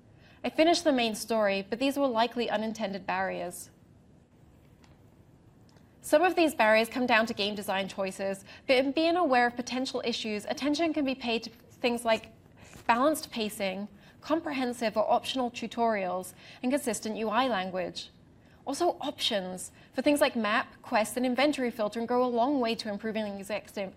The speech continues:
executive function. Uncluttered U I with good U I text size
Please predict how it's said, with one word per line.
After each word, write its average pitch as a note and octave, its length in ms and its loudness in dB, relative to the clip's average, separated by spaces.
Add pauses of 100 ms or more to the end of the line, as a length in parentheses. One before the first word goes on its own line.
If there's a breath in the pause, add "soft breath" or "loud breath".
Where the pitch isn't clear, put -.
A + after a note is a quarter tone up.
executive G#3 460 -4
function. F3+ 520 -6 (640 loud breath)
Uncluttered D4 480 2
U C4+ 160 2
I G#3 300 4
with A3 240 -4
good C4+ 200 2
U A#3+ 140 2
I A3+ 160 4
text A3+ 340 -6
size F#3+ 380 0